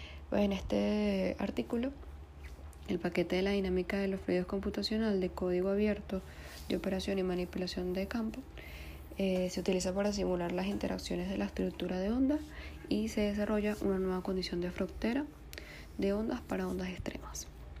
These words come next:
Eh, bueno, esta nueva condición de frontera de onda se implementa para la simulación de interacción con un cilindro truncado flotante, un simplificado almacenamiento de producción flotante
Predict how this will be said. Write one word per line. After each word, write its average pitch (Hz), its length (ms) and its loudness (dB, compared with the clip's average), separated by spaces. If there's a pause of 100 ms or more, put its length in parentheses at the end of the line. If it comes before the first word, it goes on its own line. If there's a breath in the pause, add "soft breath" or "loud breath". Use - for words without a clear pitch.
(800 loud breath)
Eh, 190 220 6
bueno, 185 300 0
esta 190 200 -2
nueva 208 680 4
condición 196 340 2
de 190 100 2
frontera 214 520 2
de 226 120 2
onda 226 280 2 (280 loud breath)
se - 140 -2
implementa 190 480 2
para 202 180 0
la 196 120 2
simulación 185 720 0 (400 loud breath)
de 208 60 4
interacción 185 520 0
con 196 80 0
un 190 140 0
cilindro 202 400 2
truncado 202 420 0
flotante, 240 640 -2 (420 loud breath)
un 196 80 2
simplificado 202 1120 2
almacenamiento 185 640 0
de 190 60 -4
producción 190 360 0
flotante 269 540 0